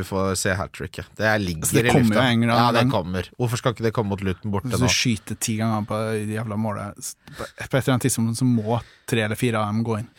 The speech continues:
Speaker 1: Har du sett den sta-, statistikken på hvor Luton slipper inn fra?
Speaker 2: Nei.
Speaker 1: Altså, det s-, må, fra deres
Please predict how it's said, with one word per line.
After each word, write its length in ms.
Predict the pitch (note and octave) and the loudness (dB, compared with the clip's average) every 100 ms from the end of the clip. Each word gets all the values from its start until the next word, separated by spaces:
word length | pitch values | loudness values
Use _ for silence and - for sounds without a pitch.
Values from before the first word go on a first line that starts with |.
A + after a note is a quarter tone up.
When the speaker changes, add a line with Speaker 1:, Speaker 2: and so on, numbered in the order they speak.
| - - | -8 -2
Speaker 1:
Har 80 | |
du 80 | C3 | 0
sett 320 | D3+ - C#3+ - | 2 0 -2 -4
den 260 | D3+ C#3 C3+ | 0 0 0
sta-, 400 | - - C3+ B2+ | -2 -2 0 -2
statistikken 540 | - B2 - A2+ A2 | -2 -6 -6 -4 -4
på 80 | A#2+ A2+ | -2 0
hvor 160 | G#2 | 2
Luton 300 | G#2 F#2 G2+ G2 | 2 -2 -4 -6
slipper 320 | G#2 - F2+ | -8 -6 -6
inn 80 | G2+ | -4
fra? 140 | F#3+ - _ - | -8 -8 _ -6
Speaker 2:
Nei. 140 | A#2 - _ C#3 | -4 -4 _ -2
Speaker 1:
Altså, 220 | D3+ D#3+ E2+ - - B2+ _ | 0 0 -2 -16 -18 -18 _
det 380 | F#2+ B2 D3 C#3+ | -16 -6 -4 -4
s-, 100 | - | -2
må, 360 | C#3 A#2+ A2 E2 | 0 0 0 -2
fra 180 | - C3+ C3 B2+ | 2 4 4 4
deres 400 | A#2 G#2 G2+ | 4 4 2